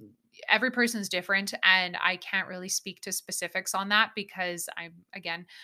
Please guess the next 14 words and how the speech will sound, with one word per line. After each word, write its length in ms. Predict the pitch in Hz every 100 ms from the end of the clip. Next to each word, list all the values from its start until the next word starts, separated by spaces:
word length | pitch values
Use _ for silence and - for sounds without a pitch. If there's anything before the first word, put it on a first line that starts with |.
| - -
not 180 | 180 180
a 40 |
medical 340 | 180 165 -
professional. 560 | 190 196 - 170 - 226
But 140 | 220
what 100 | 220
I 80 | 233
will 260 | 233 208 208
say 300 | - 185 190
is 280 | 196 185 - - - - _ _ _ _ _ _ _ -
sway 640 | - - - 208 240 247
yourself 640 | 285 302 294 - 214 208 -
from 220 | 208 196
thinking, 640 | - 185 175 196 190 190